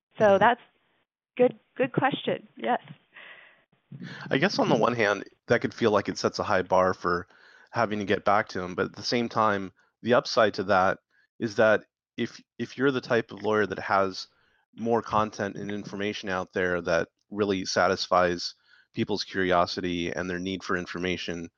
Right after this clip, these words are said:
Speaker 2: about how to solve their own problem, then you're more likely to be the, the lawyer they're gonna talk to, right?
Speaker 1: Absolutely. One of the things that our research found as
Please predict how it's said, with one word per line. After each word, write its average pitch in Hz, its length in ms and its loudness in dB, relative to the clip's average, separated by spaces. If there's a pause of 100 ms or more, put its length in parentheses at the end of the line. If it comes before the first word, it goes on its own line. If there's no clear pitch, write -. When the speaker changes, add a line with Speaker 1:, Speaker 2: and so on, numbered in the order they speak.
(240)
Speaker 2:
about 87 240 2
how 113 140 2
to 95 60 -2
solve 90 300 2
their 85 140 0
own 82 120 -6
problem, 98 460 0 (420)
then 107 240 2 (140)
you're 127 220 0
more 120 140 2
likely 95 340 0
to 87 80 -4
be 87 360 -4 (420)
the, 90 420 -2
the 104 100 -6
lawyer 107 220 2
they're 95 120 -4
gonna 92 180 -8
talk 127 280 0
to, 135 100 -14 (400)
right? 107 260 -2 (1400)
Speaker 1:
Absolutely. 214 800 2
One 254 220 4
of 262 80 0
the 240 180 2
things 220 320 -4
that 196 120 2
our 185 100 2
research 202 440 -4
found 214 280 -2
as 170 80 -4